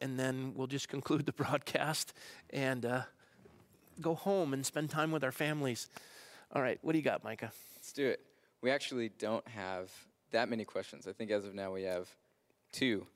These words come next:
Speaker 1: All right.
Speaker 2: So we're gonna answer those, but also if you guys are tuned in, um,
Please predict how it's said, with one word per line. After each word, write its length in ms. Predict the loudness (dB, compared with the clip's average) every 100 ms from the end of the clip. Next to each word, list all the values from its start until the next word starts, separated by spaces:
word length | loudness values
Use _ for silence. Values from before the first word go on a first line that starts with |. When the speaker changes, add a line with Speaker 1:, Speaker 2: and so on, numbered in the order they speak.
| _
Speaker 1:
All 80 | 0
right. 180 | 0 -4
Speaker 2:
So 340 | 0 4 4 2
we're 160 | 2 2
gonna 300 | 4 4 4 2
answer 300 | 0 2 4
those, 480 | 4 4 2 -2 0
but 100 | 4
also 520 | 4 2 4 4 4 0 _ _ _
if 120 | -2
you 120 | 4 6
guys 200 | 6 4
are 80 |
tuned 340 | 0 0 0 2
in, 400 | 4 2 0 -6 -8
um, 400 | -4 -2 -2 -8